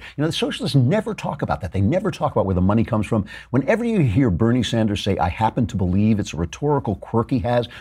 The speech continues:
which is supposed to, uh, is supposed to communicate that he's speaking from the depths of deep morality. But in fact, he, he, the, everything he says after that makes no sense whatsoever. So the communists are, the right wing goal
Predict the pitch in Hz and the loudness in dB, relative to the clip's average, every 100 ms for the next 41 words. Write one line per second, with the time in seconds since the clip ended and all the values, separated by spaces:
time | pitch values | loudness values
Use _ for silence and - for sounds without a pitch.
0 | - - 107 104 - 117 110 117 101 - | -14 -6 -4 -4 0 0 0 -2 -2 -6
1 | - - 104 98 90 - 113 - 113 127 | -20 -6 0 0 -2 -8 -8 -4 -2 -2
2 | 107 104 - 117 127 120 113 110 82 92 | -2 -2 2 4 4 2 0 -2 -4 -4
3 | 87 - 131 117 113 98 92 87 76 107 | -6 -4 -2 0 0 0 0 0 0 0
4 | - - 73 69 131 123 98 92 87 98 | 0 -4 -4 0 0 2 2 2 2 2
5 | 101 92 - - 95 - 117 104 - 101 | 0 -4 -8 -6 -6 0 0 0 -2 -2
6 | 98 107 101 - 113 101 107 135 123 123 | -2 -2 -2 -2 -2 -2 0 2 2 2
7 | 117 110 110 90 101 95 104 98 104 - | 0 0 0 0 -2 0 0 0 0 -4
8 | _ - 101 - 95 98 - 101 90 92 | _ 0 0 2 2 2 0 -4 -2 -4
9 | - 92 87 85 - - 113 107 - _ | -2 0 0 -2 -6 -6 0 0 0 _
10 | - 190 196 175 - - - _ - 175 | 0 2 4 2 0 -8 -20 _ 0 2
11 | 185 - _ _ - 117 104 180 160 139 | 0 -4 _ _ -4 2 4 2 2 2
12 | 131 120 107 - _ _ _ - - 135 | 4 2 0 -10 _ _ _ 0 2 4
13 | 123 69 64 | 2 -2 -6